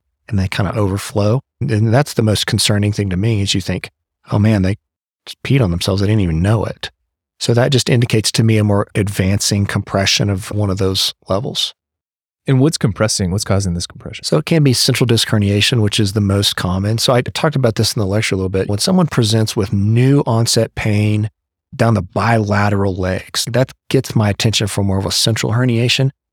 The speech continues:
Speaker 1: And normally the disc herniations are kinda posterior lateral side, so you have symptoms on one side. But most commonly from disc herniation,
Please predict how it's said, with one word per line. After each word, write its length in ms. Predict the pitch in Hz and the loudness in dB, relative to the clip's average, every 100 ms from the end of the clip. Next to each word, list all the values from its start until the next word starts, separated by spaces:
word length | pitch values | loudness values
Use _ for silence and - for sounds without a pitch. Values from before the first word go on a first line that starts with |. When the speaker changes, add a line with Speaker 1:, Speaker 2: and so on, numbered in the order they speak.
| _ | _
Speaker 1:
And 160 | - 123 | -2 2
normally 400 | 135 220 226 135 | 2 4 4 4
the 140 | 113 | 2
disc 280 | 147 131 143 | 0 0 0
herniations 420 | - 113 110 117 | 0 2 2 0
are 60 | 95 | -2
kinda 300 | - 110 95 | -2 -2 -4
posterior 440 | - 123 - 110 | -4 -4 0 0
lateral 460 | 95 92 107 117 127 | 0 -2 0 2 0
side, 320 | - 139 135 | 0 0 0
so 100 | - | 0
you 100 | 117 | 0
have 180 | 104 110 | 2 0
symptoms 440 | - 127 120 110 | 0 -2 0 -2
on 200 | 101 95 | -2 -2
one 180 | 95 110 | -2 -2
side. 420 | 113 139 135 139 127 _ _ _ _ | 0 0 2 0 -2 _ _ _ _
But 140 | 117 107 | -4 0
most 320 | 139 175 - | 2 2 -2
commonly 520 | - 156 151 127 107 | -2 2 2 2 0
from 300 | - 123 135 | 0 0 2
disc 220 | 127 123 | 2 0
herniation, 880 | - 113 95 95 92 104 95 101 | 0 -2 0 0 -2 -2 -2 -4